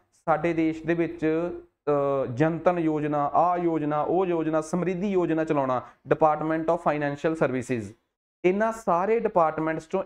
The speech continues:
ਇੱਕ ਡਿਪਾਰਟਮੈਂਟ ਬੜਾ ਇੰਪੋਰਟੈਂਟ ਆ ਜਿਹੜਾ ਸਾਡੇ ਦੇਸ਼ ਚੋਂ ਰੈਵਨਿਊ ਇਕੱਠਾ ਕਰਦਾ ਹੈ, ਨਾਮ ਆ Department of Revenue। ਉਸ ਡਿਪਾਰਟਮੈਂਟ ਦੇ under ਕਿਹੜੀ ਏਜੰਸੀ ਕੰਮ ਕਰਦੀ ਆ ਜਿਹਨੂੰ ਮੈਂ ਇਕਨੋਮਿਕ ਇੰਟੈਲੀਜੈਂਸ ਏਜੰਸੀ ਕਹੂੰਗਾ? ਈ ਡੀ।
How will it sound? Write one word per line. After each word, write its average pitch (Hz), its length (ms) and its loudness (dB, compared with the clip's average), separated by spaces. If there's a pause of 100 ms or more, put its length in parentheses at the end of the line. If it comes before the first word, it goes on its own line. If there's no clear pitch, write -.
ਇੱਕ 190 200 2
ਡਿਪਾਰਟਮੈਂਟ 156 540 0
ਬੜਾ 139 200 2
ਇੰਪੋਰਟੈਂਟ 131 520 0
ਆ 110 140 0 (220)
ਜਿਹੜਾ 151 220 4
ਸਾਡੇ 160 300 2
ਦੇਸ਼ 143 300 -2
ਚੋਂ 175 120 2
ਰੈਵਨਿਊ 131 420 0
ਇਕੱਠਾ 143 300 2
ਕਰਦਾ 113 320 0
ਹੈ, - 100 -4 (160)
ਨਾਮ 143 300 0
ਆ - 20 2
Department 143 640 0
of 160 140 -2
Revenue। 113 420 -4 (540)
ਉਸ 226 360 0
ਡਿਪਾਰਟਮੈਂਟ 160 640 0
ਦੇ 175 320 0
under 160 400 0 (320)
ਕਿਹੜੀ 185 300 0 (260)
ਏਜੰਸੀ 156 360 -2
ਕੰਮ 170 220 0
ਕਰਦੀ 160 380 0
ਆ 175 100 2
ਜਿਹਨੂੰ 156 280 -2
ਮੈਂ 180 100 -2 (100)
ਇਕਨੋਮਿਕ 175 500 -2
ਇੰਟੈਲੀਜੈਂਸ 160 640 0
ਏਜੰਸੀ 151 340 -2
ਕਹੂੰਗਾ? 175 440 -2 (520)
ਈ 175 80 2
ਡੀ। 123 260 0